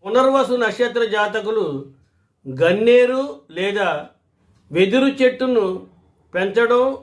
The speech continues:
మరియు పూజించడం ద్వారా వారి యొక్క ఆరోగ్య సమస్యల నుండి బయటపడతారు. బాలింతలు వీటిని పెంచడం వల్ల ముఖ్యంగా పాలకి లోటు ఉండదని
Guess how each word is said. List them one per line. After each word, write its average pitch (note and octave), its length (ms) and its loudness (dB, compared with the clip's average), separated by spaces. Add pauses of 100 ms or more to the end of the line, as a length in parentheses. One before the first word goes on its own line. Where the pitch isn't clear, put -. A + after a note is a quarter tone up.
మరియు G#3 360 -4 (200)
పూజించడం A#3 640 -2
ద్వారా G#3 360 0 (640)
వారి G3 360 2
యొక్క G#3 200 -6 (240)
ఆరోగ్య A#3+ 520 2
సమస్యల A3 540 -4
నుండి A3 360 -4 (540)
బయటపడతారు. D#3+ 680 -2 (600)
బాలింతలు A3+ 1040 0 (260)
వీటిని A#3 440 0
పెంచడం G#3+ 560 0
వల్ల G#3 500 0 (300)
ముఖ్యంగా A3+ 540 2 (800)
పాలకి A3+ 760 -2 (180)
లోటు G#3 440 -2
ఉండదని A3 640 -2